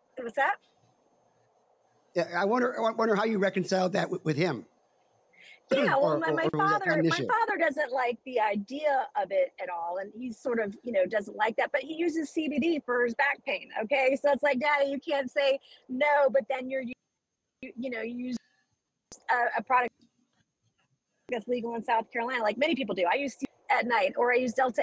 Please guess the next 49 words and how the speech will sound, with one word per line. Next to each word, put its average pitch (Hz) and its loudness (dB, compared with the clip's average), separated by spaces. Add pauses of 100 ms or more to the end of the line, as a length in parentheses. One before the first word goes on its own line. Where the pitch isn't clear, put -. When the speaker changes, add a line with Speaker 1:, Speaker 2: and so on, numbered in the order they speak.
Speaker 1:
eight, 269 4
then 240 -4
Ambien, 254 -2
'cause 185 -6
I 208 -2
won't 240 -4
kill 240 -2
my 226 0
boyfriend, 254 -2
right? 208 2 (100)
And 262 -4
I 240 0
won't 254 4
be 254 2
addicted - -6
to 220 4
it." - -2 (500)
Um, 269 2 (240)
but, 254 2
uh, 220 0 (100)
my 285 -2
mom, 294 0
my 311 2
mom, 311 -2 (460)
my 294 0 (340)
mom 311 -6
is 262 -4 (140)
eighty 233 -6
and 277 -6
my 226 -10
dad's 226 -4
eighty-two, 226 -2
but 285 -2
my 277 0
mom 330 0
is 269 0
like, 254 0
"Hey, 330 -4
if 285 0
I 294 4
ever 294 0
get 262 0
sick, 392 -6
shipping 285 -6
the 277 2
best 285 2
stuff 311 -4
from 302 -14
California," 320 0